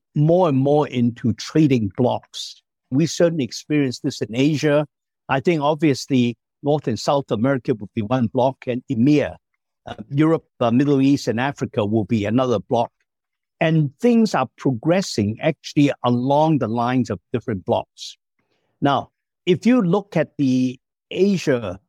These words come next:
bloc, I think the most significant thing that really executives need to be very much aware of is development of something called R C E P, uh, the Regional Comprehensive Economic Partnership. It's really consists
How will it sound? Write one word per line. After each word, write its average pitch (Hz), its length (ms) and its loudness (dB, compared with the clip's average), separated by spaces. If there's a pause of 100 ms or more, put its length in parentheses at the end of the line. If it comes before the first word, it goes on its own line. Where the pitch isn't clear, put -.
(240)
bloc, 135 360 -2
I 151 100 2
think 233 260 0
the 156 80 0
most 160 360 0
significant 147 640 -2
thing 156 240 2
that 127 180 -4 (100)
really 156 360 2
executives 131 640 -2
need 139 180 -2
to 117 80 -6
be 104 320 -4
very 160 240 4
much 139 240 0
aware 117 400 -2
of 82 160 -2 (440)
is 143 200 0
development 160 640 2
of 123 120 -2
something 147 400 0
called 123 240 -2
R 135 180 -2
C - 220 -10
E 117 340 0
P, - 280 -2 (840)
uh, 131 160 0
the 123 160 0
Regional 156 720 2 (100)
Comprehensive 139 800 -2 (200)
Economic 123 480 0 (160)
Partnership. 120 500 -4 (460)
It's - 280 -2
really 233 280 4
consists 160 600 -2